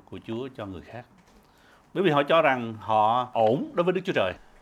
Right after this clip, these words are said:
Nhiều người cho rằng Đức Chúa Trời giống như là một người ông của mình, có thể sẽ bỏ qua những cái lỗi lầm của mình. Và vì họ không thấy họ là những người có bệnh, cho nên họ đã không tìm đến với thầy thuốc.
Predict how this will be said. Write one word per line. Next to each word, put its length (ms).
Nhiều 200
người 240
cho 180
rằng 480
Đức 160
Chúa 80
Trời 460
giống 260
như 340
là 500
một 480
người 140
ông 280
của 100
mình, 260
có 100
thể 240
sẽ 200
bỏ 260
qua 320
những 300
cái 100
lỗi 180
lầm 220
của 100
mình. 120
Và 180
vì 320
họ 200
không 480
thấy 400
họ 240
là 100
những 100
người 100
có 140
bệnh, 340
cho 80
nên 120
họ 140
đã 80
không 280
tìm 240
đến 180
với 100
thầy 140
thuốc. 200